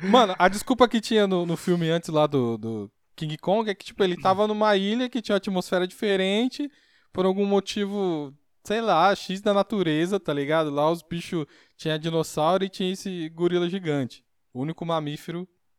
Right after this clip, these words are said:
da ilha e, e era gigante. Beleza, mano. Tá ligado? Você consegue.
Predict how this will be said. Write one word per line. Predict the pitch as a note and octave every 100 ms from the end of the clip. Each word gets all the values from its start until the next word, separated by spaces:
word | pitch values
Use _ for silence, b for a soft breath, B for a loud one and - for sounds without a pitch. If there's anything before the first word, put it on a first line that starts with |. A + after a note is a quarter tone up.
| -
da | C3+ C3
ilha | B2+ D#3 D#3+ D#3+ -
e, | C#3+ D3+ A#2+ B2
e | C3+
era | C#3+
gigante. | C#3+ D#3 C3+ A#2+ - - b b -
Beleza, | F#3+ B3 G#3 D#4 C#4+
mano. | F3 A2 _ _ _ -
Tá | C3
ligado? | C#3+ F#3 E3 A2 - _ _
Você | -
consegue. | G3+ - G3+ A#3 D4+ G3 A2+